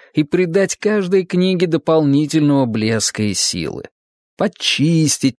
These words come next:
подправить страницу за страницей, углубить, перелопатить, навести полировку, избавить от лишнего. Но в свои тридцать Стивен Кинг куда лучший писатель, нежели был я в свои тридцать и сорок.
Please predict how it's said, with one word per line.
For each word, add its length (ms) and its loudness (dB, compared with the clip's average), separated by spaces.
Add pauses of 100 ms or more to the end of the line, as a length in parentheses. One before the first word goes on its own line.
подправить 840 0
страницу 580 0
за 120 2
страницей, 840 -2 (420)
углубить, 840 2
перелопатить, 920 0
навести 420 0
полировку, 840 0
избавить 560 0
от 200 -2
лишнего. 600 -4 (1000)
Но 420 2
в 60 -8
свои 420 2
тридцать 800 -4 (180)
Стивен 420 0
Кинг 400 0
куда 460 0
лучший 400 -2
писатель, 720 -2 (300)
нежели 400 2
был 260 2
я 300 2
в 60 -8
свои 420 -2
тридцать 580 -4
и 80 -4
сорок. 560 -8